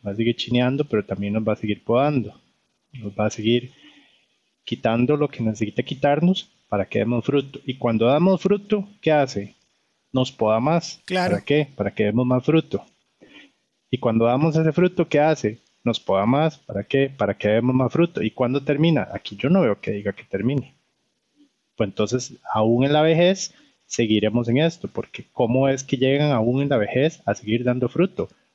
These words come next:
Speaker 1: Porque hasta aún en la vejez lo sigue podando. ¿Para qué? Para que den más fruto. ¿Y cómo llegan a la vejez? Vigorosos y verdes. No llegan todos deshechos, sino que lo que llegan es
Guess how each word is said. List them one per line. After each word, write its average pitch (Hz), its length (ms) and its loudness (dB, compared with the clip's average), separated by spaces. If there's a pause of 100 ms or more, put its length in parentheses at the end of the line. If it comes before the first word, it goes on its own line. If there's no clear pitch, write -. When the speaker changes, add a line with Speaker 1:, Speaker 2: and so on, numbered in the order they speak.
Speaker 1:
Porque - 260 -4
hasta 98 360 -2
aún 98 220 -2
en 110 60 0
la 123 60 2
vejez 143 320 0
lo 104 120 -4
sigue 104 220 -4
podando. 120 540 0 (160)
¿Para - 180 -12
qué? 120 180 0
Para - 240 -6
que - 160 -8
den 135 220 2
más 113 140 -2
fruto. 135 340 -4
¿Y 113 80 -10
cómo 127 260 -2
llegan 160 340 2
a 160 40 2
la 113 100 0
vejez? 151 420 -2 (400)
Vigorosos 120 760 0
y 120 80 2
verdes. - 480 -2 (760)
No 120 140 2
llegan 120 400 0
todos 135 680 0 (1200)
deshechos, 151 880 -2
sino 104 380 -2
que - 120 -4
lo 131 120 -4
que 123 120 -4
llegan 139 340 0
es 143 320 -2